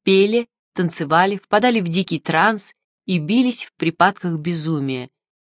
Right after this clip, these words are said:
Они думали, что во время таких припадков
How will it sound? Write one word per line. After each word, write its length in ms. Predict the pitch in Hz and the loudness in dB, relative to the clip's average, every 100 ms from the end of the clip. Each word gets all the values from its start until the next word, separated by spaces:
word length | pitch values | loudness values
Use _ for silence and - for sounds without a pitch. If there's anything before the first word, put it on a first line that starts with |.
| _ _ | _ _
Они 240 | - 233 247 | 0 2 2
думали, 320 | 233 226 220 | 0 0 0
что 280 | 196 - 208 | -2 -2 0
во 120 | 208 | 2
время 320 | 208 220 185 | 2 2 2
таких 320 | 180 175 180 | 0 -2 -6
припадков 720 | - 170 - 269 262 - 147 | -4 -4 0 0 0 -4 -14